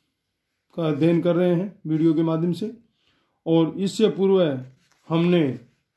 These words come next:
अपकिरण के माप में जिन विधियों का अध्ययन किया है,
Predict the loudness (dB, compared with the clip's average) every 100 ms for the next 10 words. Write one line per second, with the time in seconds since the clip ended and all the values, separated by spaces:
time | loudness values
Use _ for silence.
0 | _ _ -20 -14 -6 -4 0 0 2 2
1 | 2 0 -2 -2 -2 -4 -10 -20 -20 _
2 | _ _ _ _ _ _ _ _ _ _
3 | _ _ _ _ _ _ _ 0 2 2
4 | 2 2 0 2 0 -2 -8 -20 -20 -12
5 | -6 0 2 2 2 2 2 0 -6